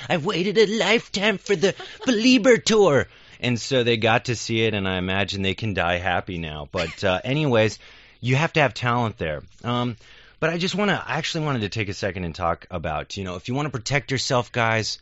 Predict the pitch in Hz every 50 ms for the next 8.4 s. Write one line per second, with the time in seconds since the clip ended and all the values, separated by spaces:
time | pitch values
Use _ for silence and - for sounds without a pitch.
0 | _ _ _ _ _ _ _ - 110 92 - - - - 117 113 113 107 107 101
1 | - - - 98 92 90 82 - - - 113 113 113 113 110 101 90 - 110 104
2 | 98 98 95 95 - - - _ _ _ - - _ _ _ - - 123 123 -
3 | 113 110 123 113 110 107 92 85 78 98 98 95 - - 95 98 95 92 80 87
4 | 80 - 82 80 71 85 85 80 80 78 78 - - 85 73 76 80 82 78 -
5 | - 92 92 95 - - 78 78 76 - - - 87 80 71 - _ _ - 110
6 | 110 - - 131 139 127 139 143 135 127 123 120 110 - - - - - 120 107
7 | 98 82 - - - - - - - - 180 175 180 180 160 - - - 180 185
8 | 185 175 147 113 98 85 - -